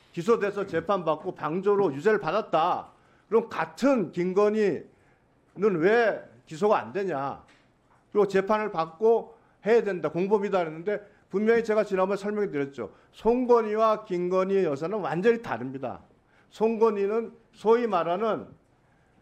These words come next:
그 주범들과 직접 연관이 돼 있고 주범들과 관계를 맺었다는 것이 명확히 증명이 됐습니다. 김건희 여사는 별도의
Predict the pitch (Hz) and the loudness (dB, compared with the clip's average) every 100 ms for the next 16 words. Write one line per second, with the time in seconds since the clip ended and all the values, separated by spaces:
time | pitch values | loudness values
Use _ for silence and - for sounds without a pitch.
0 | _ _ - _ _ 170 175 180 170 - | _ _ -20 _ _ 0 2 2 0 -6
1 | 185 214 247 220 214 202 196 - 185 - | 2 2 2 -2 -8 -2 -2 -2 -10 -2
2 | 240 175 160 180 175 143 127 - 127 - | -2 0 -2 -2 -4 -4 -6 -6 -8 -8
3 | 143 175 233 220 190 135 175 214 - 113 | -4 -2 -2 -2 -4 -2 -4 -4 -8 -10
4 | 151 190 139 120 180 196 190 156 143 127 | -4 -4 -4 -4 -4 -4 -4 -6 -6 -8
5 | 120 147 113 127 156 156 - 143 180 185 | -8 -8 -6 -4 -4 -6 -8 -10 -8 -8
6 | 127 117 - 135 101 92 - _ _ _ | -8 -10 -12 -16 -12 -12 -14 _ _ _
7 | - 165 190 226 220 180 147 170 208 180 | -8 -4 0 0 2 0 0 -6 -6 -10
8 | - _ - 151 202 196 220 196 202 226 | -18 _ -2 2 2 2 4 6 6 2
9 | 226 | 0